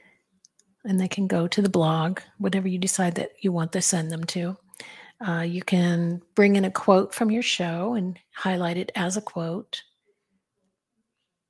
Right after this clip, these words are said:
And you can also add lists,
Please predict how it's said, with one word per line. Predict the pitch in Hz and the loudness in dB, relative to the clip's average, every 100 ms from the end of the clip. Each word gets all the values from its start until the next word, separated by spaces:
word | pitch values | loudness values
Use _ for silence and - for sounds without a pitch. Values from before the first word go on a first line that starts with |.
| _ _ _ _ _ _ _ _ - | _ _ _ _ _ _ _ _ -6
And | 202 185 185 | -2 0 -2
you | |
can | - 185 | -2 -2
also | 175 - - | -2 -4 -2
add | 180 180 | -2 -2
lists, | 185 165 196 254 - - - | -4 -2 0 0 0 0 -2